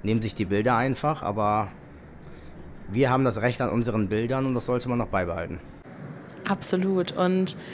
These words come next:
Speaker 2: ähm, was du ja auch mir immer wieder sagst als, äh, Content Creator, dass man sich auch vorher darum kümmern sollte, weil, äh, magst du mir das vielleicht nochmal erklären, wenn man jetzt diese, ja,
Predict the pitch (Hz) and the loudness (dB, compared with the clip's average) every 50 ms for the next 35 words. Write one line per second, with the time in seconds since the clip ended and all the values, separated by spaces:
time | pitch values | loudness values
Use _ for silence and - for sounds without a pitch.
0 | - - - - - - - - - 190 185 185 185 190 185 185 185 185 175 185 | -12 -14 -14 -14 -14 -14 -6 0 2 4 4 4 4 4 4 4 2 2 4 4
1 | 190 185 - 233 240 233 190 208 208 196 208 214 208 233 285 311 247 220 - 180 | 2 4 4 6 6 8 8 6 4 4 6 6 8 8 8 8 8 6 6 6
2 | 190 185 175 165 175 170 170 165 160 165 165 165 190 208 - - - - 180 175 | 6 6 6 6 6 6 6 4 4 4 4 4 4 2 2 2 2 4 4 4
3 | 170 170 170 - - 170 170 165 165 165 160 - - 214 233 233 240 190 180 - | 4 2 0 0 2 4 4 4 4 4 2 4 4 4 6 6 6 4 4 4
4 | - 156 - 165 170 175 - - 190 214 254 - - - - - - 202 220 - | 2 2 4 4 4 2 4 4 4 4 2 2 -2 -8 -4 2 4 4 4 6
5 | 262 233 226 220 233 233 233 220 208 202 - - - 226 247 277 294 277 247 220 | 6 6 6 6 6 6 6 4 4 2 2 4 8 8 8 8 8 6 6 8
6 | 220 220 214 214 220 208 202 - - - - 247 247 190 160 165 160 160 160 160 | 6 6 6 6 6 4 4 2 0 2 2 4 6 6 4 4 4 4 4 4
7 | 175 - 208 202 185 175 170 175 190 214 240 269 311 - - - - - - - | 4 2 0 0 2 4 4 6 6 6 4 4 2 0 -4 -8 -8 -10 -10 -10
8 | - - 196 196 196 196 196 196 226 - - 262 254 233 233 233 - - 226 208 | -2 0 2 4 6 6 6 6 6 4 6 6 6 6 6 4 4 2 2 2
9 | - 220 208 214 - 196 - - - 214 220 220 196 214 233 277 285 277 254 240 | 4 4 4 4 4 2 0 0 2 4 4 6 6 6 6 8 8 8 6 6
10 | 233 240 - - - - 240 214 196 208 208 208 208 202 202 196 196 196 190 190 | 4 2 -2 -2 2 4 4 6 6 6 6 6 6 6 6 6 6 6 4 2
11 | - - - - - - - - - - - - - | 2 -2 -8 -14 -16 -14 -14 -14 -16 -16 -14 -10 -8